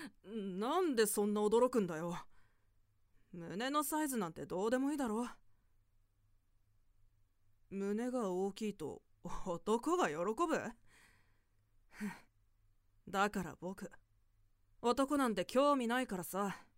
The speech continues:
あ、なんでそんな怖い顔してんだよ。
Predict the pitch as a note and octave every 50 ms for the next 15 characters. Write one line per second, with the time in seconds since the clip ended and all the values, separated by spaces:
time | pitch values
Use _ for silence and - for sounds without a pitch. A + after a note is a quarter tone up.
0 | _ _ _ _ _ _ _ _ _ _ _ _ _ _ _ - - - - _
1 | _ _ _ _ _ _ _ _ _ _ _ - G3 - - _ _ _ _ _
2 | _ _ _ _ _ _ _ _ _ _ _ - A#2 - - A3 G#3 G#3 G3+ G#3
3 | A#3 B3+ B3 G3+ F3 D#3 - - - - F#3 F#3+ F#3+ F#3+ F#3+ - G3 F#3 F#3+ G3
4 | G3 - F3 D3 C#3 - - - F#3 F3 D3+ D#3 D3+ C#3+ - -